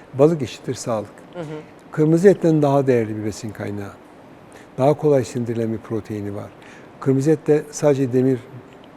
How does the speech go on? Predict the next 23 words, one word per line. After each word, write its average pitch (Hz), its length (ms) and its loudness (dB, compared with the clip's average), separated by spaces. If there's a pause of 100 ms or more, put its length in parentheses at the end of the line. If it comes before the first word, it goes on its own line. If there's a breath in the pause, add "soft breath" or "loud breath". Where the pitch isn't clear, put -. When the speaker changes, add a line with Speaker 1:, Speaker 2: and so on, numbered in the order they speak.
(140)
Speaker 1:
ağırlıklı 120 460 -4
iken 120 340 -8
bunda 120 360 -4 (520 loud breath)
magnezyum 117 720 -2
var, 131 280 0
çinko 127 440 -4
var, 131 200 0
selenyum 123 680 -4
var, 131 200 0 (380 loud breath)
D 117 140 0
vitamini 131 440 -4
var, 139 260 4
A 107 160 -8
vitamini 131 420 -2
var, 135 160 2
E 107 180 -6
vitamini 127 380 -4
var. 131 80 2
Yani 131 260 0 (280 loud breath)
balık 160 300 2
aslında 143 420 -4
bir 131 60 -4
hazine. 127 600 0